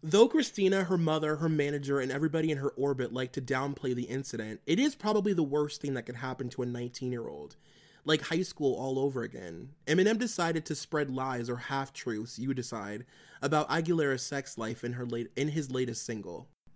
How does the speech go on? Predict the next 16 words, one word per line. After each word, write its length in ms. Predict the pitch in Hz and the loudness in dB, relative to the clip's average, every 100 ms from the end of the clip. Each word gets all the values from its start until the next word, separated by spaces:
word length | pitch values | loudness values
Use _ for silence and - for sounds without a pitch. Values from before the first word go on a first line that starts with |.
| - - | -6 0
Aguilera 480 | 170 175 180 180 | 4 6 6 4
says, 400 | 165 156 147 139 - | 4 4 4 2 4
"Eminem, 520 | 208 294 226 190 220 | 6 8 6 6 4
man, 480 | 165 139 135 135 147 - | 2 0 -2 -2 -2 -2
that's 180 | 277 | -2
crazy 720 | - - 160 214 190 156 123 | -2 -2 2 2 2 0 -2
how, 260 | 127 160 147 | -4 -2 0
like, 260 | 151 143 135 | 2 0 0
one 280 | 139 165 | 0 0
comment 500 | 170 156 151 165 123 | -2 -4 -2 -2 -2
can 140 | - 143 | -4 -2
make 180 | 135 - | -2 -2
somebody 380 | 151 143 139 - | -2 -2 -2 -4
angry," 460 | 127 156 135 87 | -4 -2 -4 -6
says 240 | 123 127 120 | -6 -6 -6
Christina. 560 | 120 117 113 92 73 | -8 -6 -8 -8 -12